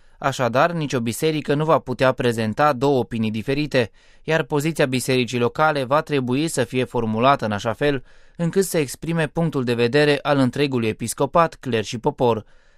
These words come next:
Tot în cadrul acestei întâlniri s-a stabilit că fiecare biserică va fi reprezentată de douăzeci și patru de episcopi, iar dacă unele biserici nu au douăzeci și patru de episcopi, vor fi reprezentate de toți episcopii lor.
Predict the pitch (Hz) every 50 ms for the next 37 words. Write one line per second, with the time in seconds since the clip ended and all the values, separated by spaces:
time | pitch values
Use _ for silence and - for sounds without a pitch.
0 | - _ - 170 165 - 160 147 131 - 147 139 135 127 123 120 113 - 139 131
1 | - - 120 117 110 - 135 139 151 170 170 147 131 - 170 165 - - 147 131
2 | 120 120 120 120 147 165 - - 135 113 - 151 151 139 127 123 117 113 110 107
3 | 113 107 - 165 160 151 139 - 143 127 117 127 117 - 160 156 139 120 - 117
4 | 110 107 107 110 110 113 156 156 151 151 135 117 117 110 107 147 156 147 127 117
5 | 110 98 - 101 - 110 107 - 104 110 117 123 120 - 165 - - 151 127 -
6 | - - - _ - - _ _ _ - - 156 151 151 165 160 - 170 170 190
7 | 190 180 175 165 151 156 151 - 147 123 113 113 104 113 139 147 139 123 117 113
8 | 113 143 151 143 131 120 117 107 117 107 - 117 113 113 113 113 127 127 127 -
9 | 165 143 - - 135 117 - - - - _ _ _ - _ - 156 170 156 -
10 | 180 165 151 131 - 139 131 120 127 120 120 127 156 156 - 156 143 131 131 117
11 | - - 127 117 - 139 123 - 117 110 - - 127 131 - 165 151 131 117 110
12 | 107 101 -